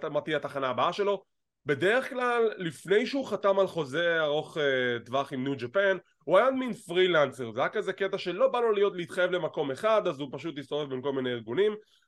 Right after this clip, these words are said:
זה די הנישה שהוא הולך לעשות אותה כעת, אה, אבל הוא כבר מבוקש על ידי כמה וכמה ארגונים שרוצים להחתים אותו לחוזה טווח ארוך, אבל לא נראה לי שהוא ילך על זה.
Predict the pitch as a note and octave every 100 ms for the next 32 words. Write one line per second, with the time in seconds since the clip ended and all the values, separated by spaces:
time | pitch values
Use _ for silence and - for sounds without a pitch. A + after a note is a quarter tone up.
0 | - C3 G3+ G#3 G3 F3+ F#3 F3 D#3+ D#3+
1 | D#3+ C#3+ D#3 D3 A#2+ B2+ - B2+ A#3+ C4+
2 | - _ _ _ _ - C3+ D3 D3 D3
3 | C#3+ D3+ D3 E3 D#3+ D#3+ D#3 F#3+ F#3 F3+
4 | D#3+ F3+ E3+ F3 D#3 D3+ F3+ F3 D3 E3+
5 | D#3+ D3+ C3 F3 A3 F3+ D3 E3+ D3+ -
6 | D#3+ D#3+ C#3+ C#3 C3+ C#3 C3 B2 C3+ G#3
7 | F3+ D#3 D#3+ D#3 C#3 B2 C3+ B2 A2 A2+